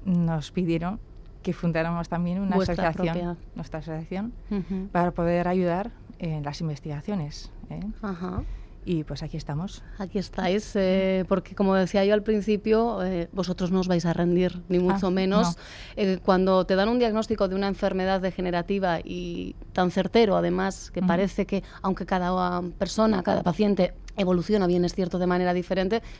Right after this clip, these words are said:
Speaker 2: pero parece que, que el destino, que el final está escrito para todos. Y me imagino que eso, que una no se resigna a pensar que, que sus hijos no
Speaker 1: Ujú.
Speaker 2: puedan, en un
Speaker 1: Ujú.
Speaker 2: momento dado, tener la posibilidad, por lo menos, de frenar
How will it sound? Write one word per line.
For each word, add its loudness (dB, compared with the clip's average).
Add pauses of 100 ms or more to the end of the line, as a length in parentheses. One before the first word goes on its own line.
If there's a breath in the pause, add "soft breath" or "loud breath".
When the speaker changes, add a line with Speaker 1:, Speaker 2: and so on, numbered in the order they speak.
Speaker 2:
pero 0
parece -2
que, -2
que 0
el 4
destino, 2
que 4
el 4
final 0
está -2
escrito -6 (280 loud breath)
para 0
todos. 2
Y 6
me 6
imagino 6
que 0
eso, -4
que 4
una 2
no 6
se 0
resigna 0 (280 loud breath)
a 6
pensar 2
que, -2
que -2
sus -4
hijos 0 (340 loud breath)
no 6
Speaker 1:
Ujú. 0
Speaker 2:
puedan, 4
en 2
un 6
Speaker 1:
Ujú. 4
Speaker 2:
momento 0
dado, 2
tener 0
la 0
posibilidad, -2 (220 loud breath)
por 2
lo 6
menos, 4
de 2
frenar 0